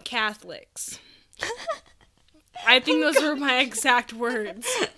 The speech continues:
Speaker 2: Yeah, and speaking of, oh, I think we are going to have to talk about Italy on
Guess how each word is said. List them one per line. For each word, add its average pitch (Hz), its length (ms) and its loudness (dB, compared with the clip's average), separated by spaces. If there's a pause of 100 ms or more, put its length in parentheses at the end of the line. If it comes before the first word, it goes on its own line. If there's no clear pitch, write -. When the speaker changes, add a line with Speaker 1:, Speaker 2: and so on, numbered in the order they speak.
(1040)
Speaker 2:
Yeah, 233 580 6
and 220 180 -4
speaking 285 400 -6
of, 240 240 -2
oh, 190 200 -12 (800)
I 233 160 -2
think 302 360 -6
we 285 140 0
are 254 100 4
going 233 300 -2
to 220 160 -8
have 214 400 -2
to 214 120 -12
talk 196 600 -6 (420)
about 202 400 -4
Italy 208 540 -8
on 190 360 -6